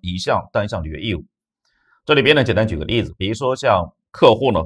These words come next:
销售设备，那么还有呢相关的软件啊，当然这个软件呢是与这个设备呢相关的，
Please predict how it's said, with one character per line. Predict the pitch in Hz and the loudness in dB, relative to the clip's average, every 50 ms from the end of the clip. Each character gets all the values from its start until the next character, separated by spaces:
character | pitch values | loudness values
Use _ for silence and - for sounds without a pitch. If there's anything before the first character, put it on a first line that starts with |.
| - - | -6 -10
销 | - - - 147 135 135 135 | -8 0 4 6 6 6 6
售 | - - 123 98 85 76 - _ | 2 0 -2 -2 -2 -2 -6 _
设 | - - - 131 98 | -14 -8 -4 -4 -4
备， | 80 80 82 - _ _ _ _ _ _ _ _ _ _ _ _ _ _ _ _ _ _ _ _ _ _ _ _ _ _ _ _ | -4 -6 -8 -12 _ _ _ _ _ _ _ _ _ _ _ _ _ _ _ _ _ _ _ _ _ _ _ _ _ _ _ _
那 | - 110 120 | 0 2 4
么 | 110 101 | 4 4
还 | 98 98 85 | 4 4 2
有 | 117 123 | 2 2
呢 | 92 82 82 | 0 -2 -6
相 | - - - 143 131 127 127 | -6 -4 2 4 4 4 4
关 | 117 123 120 | 2 0 0
的 | 117 | 0
软 | 113 98 82 76 | 0 -2 -4 -6
件 | 78 - 92 - _ - | -8 -10 -12 -14 _ -14
啊， | - 85 82 - | -10 -10 -4 0
当 | - 147 | 0 0
然 | 170 | 0
这 | 175 | 0
个 | 156 107 | -2 -2
软 | 87 78 | -2 -2
件 | 85 104 110 95 | -2 -2 -2 -2
呢 | 85 73 | -2 -4
是 | - 95 | -6 -6
与 | 90 | -6
这 | 92 | -6
个 | 87 82 | -6 -10
设 | - - 170 151 98 | -8 -4 0 0 0
备 | - 107 104 85 | 2 0 -2 -2
呢 | 67 69 | -4 -6
相 | - - 87 82 87 | -12 -10 -10 -8 -8
关 | 87 92 95 95 | -6 -6 -6 -8
的， | 92 | -10